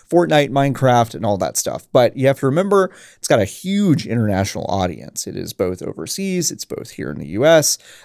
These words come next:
Uh, it is one of the biggest games, uh, of the past couple of years, and,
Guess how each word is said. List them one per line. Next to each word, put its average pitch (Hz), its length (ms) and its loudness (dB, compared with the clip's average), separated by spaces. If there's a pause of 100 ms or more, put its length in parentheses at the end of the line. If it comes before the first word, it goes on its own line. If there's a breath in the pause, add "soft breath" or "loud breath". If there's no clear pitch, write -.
Uh, 90 280 -2
it 117 60 -2
is 107 200 -2
one 143 300 2
of 160 80 2
the 127 80 2
biggest 117 320 0
games, 95 400 -2 (280 soft breath)
uh, 85 180 -2
of 101 160 -2
the 98 60 -6
past 92 300 -2
couple 85 220 -10
of 87 140 -10
years, 135 480 0 (260 soft breath)
and, 90 460 -4